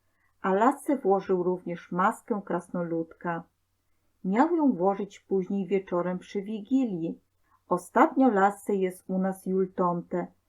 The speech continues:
krasnoludkiem wigilijnym. Kiedy byłam mała, wierzyłam, że takie krasnoludki istnieją naprawdę,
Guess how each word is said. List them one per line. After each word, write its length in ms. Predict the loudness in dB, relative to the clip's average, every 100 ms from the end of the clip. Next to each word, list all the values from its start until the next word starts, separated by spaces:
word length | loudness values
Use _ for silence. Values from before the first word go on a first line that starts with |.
| _ -2
krasnoludkiem 920 | 0 0 0 0 4 2 2 0 0
wigilijnym. 920 | -2 -6 -4 -2 -4 -4 -6 -6 -8 -12 _ _ _
Kiedy 260 | -2 2 2
byłam 440 | 4 2 4 2 4
mała, 340 | 2 2 0
wierzyłam, 560 | 0 0 -2 -2 -2 -4
że 100 | -4
takie 400 | -2 -2 -2 -4
krasnoludki 840 | -4 -4 -4 -2 -4 -6 -12 -12
istnieją 520 | -12 -10 -8 -6 -4
naprawdę, 720 | -4 -4 -2 0 0 -2 -6